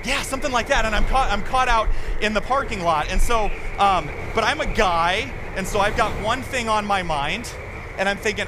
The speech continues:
"I gotta get to my car, and I gotta drive home." And so the, the, the wind is, is going like this. I have no hat or gloves, and so I start wandering around, and it's something like this. And just wandering around.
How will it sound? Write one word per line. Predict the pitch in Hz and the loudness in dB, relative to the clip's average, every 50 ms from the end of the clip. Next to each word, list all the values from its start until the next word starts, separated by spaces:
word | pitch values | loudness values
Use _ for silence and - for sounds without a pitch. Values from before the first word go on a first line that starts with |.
| - - | -2 0
"I | 190 247 | 0 0
gotta | - 302 285 269 247 | 2 4 2 2 2
get | 202 233 214 | 0 -4 -6
to | - 208 | -4 -4
my | 208 208 196 | -2 -2 -2
car, | - - 180 165 160 160 165 185 214 190 - - - - - - - | -2 -4 -2 -2 0 0 -2 -2 -4 -8 -12 -16 -16 -16 -16 -6 -2
and | 185 185 190 | -2 0 0
I | 202 | 0
gotta | 196 226 220 220 | 2 0 0 -2
drive | 196 170 208 202 202 202 185 | -2 -2 -2 0 0 0 -2
home." | 202 180 147 123 143 | -2 -2 -4 -4 -6
And | 156 - | -6 -4
so | - 208 | -4 -2
the, | 196 196 180 | -2 -2 -4
the, | - 180 185 180 185 | -4 -4 -4 -4 -4
the | 165 180 | -2 -2
wind | 180 160 196 226 247 247 240 220 | -4 -2 -2 -2 -2 -2 -2 -4
is, | 190 170 - - 180 | -4 -4 -6 -6 -8
is | 175 - | -6 -4
going | 208 214 226 226 214 | -4 -4 -2 -2 0
like | 208 190 175 - | -2 -2 -2 -4
this. | 208 196 185 208 | -4 -4 -2 -2
I | 202 | -2
have | 190 190 175 | -2 -2 -2
no | 165 147 | -4 -6
hat | 131 - 202 226 233 240 | -4 -2 -2 0 0 0
or | 233 214 | -2 -4
gloves, | - - 185 180 185 185 - - - - - - - | -2 0 0 0 0 0 -2 -6 -8 -8 -10 -8 -8
and | 190 185 | -6 -4
so | - 196 | -2 -2
I | 175 | -2
start | - - 233 233 220 170 | -2 0 -2 -2 -2 -2
wandering | 185 190 214 233 240 233 240 233 233 220 | -2 -2 0 0 0 -2 -2 -4 -2 -2
around, | 214 202 202 202 196 202 190 185 | -2 0 0 0 0 0 -2 -4
and | 180 180 | -4 -6
it's | 165 - | -8 -6
something | - 220 220 208 - 208 190 | -4 -4 -4 -2 -4 -4 -2
like | 190 185 170 - | -2 -2 -2 -2
this. | - 160 120 - - - - - - - - | -2 -4 -4 -4 -8 -10 -12 -14 -14 -12 -12
And | - 233 240 - 403 392 392 381 370 349 - 320 - 311 294 269 269 220 262 254 202 240 - 208 208 - 151 143 135 - - - - - - - - 247 226 - - 370 381 381 370 330 339 330 - 311 - 294 247 202 269 202 247 254 233 247 196 233 220 180 208 175 202 - - - - - - - - 311 349 370 403 381 370 - 330 320 - 302 262 269 254 262 247 247 240 214 | -10 -6 -2 0 0 0 0 0 0 0 -2 -2 -2 -2 -4 -4 -4 -4 -4 -4 -4 -4 -4 -4 -6 -6 -6 -6 -6 -8 -8 -10 -10 -10 -10 -8 -8 -8 -6 0 2 2 2 2 0 0 0 0 0 0 -2 -2 -4 -4 -4 -2 -2 -4 -4 -4 -4 -4 -4 -4 -4 -4 -4 -6 -6 -6 -8 -8 -8 -8 -8 -2 2 2 2 2 0 -2 -2 -2 -2 -4 -4 -4 -4 -2 -2 -2 -2 -2
just | 220 208 196 | -2 -4 -2
wandering | 208 214 220 226 226 - - 226 220 202 | 0 0 0 0 0 0 -2 -2 -2 -2
around. | 190 196 202 196 190 190 180 | -2 -2 0 0 0 -2 -4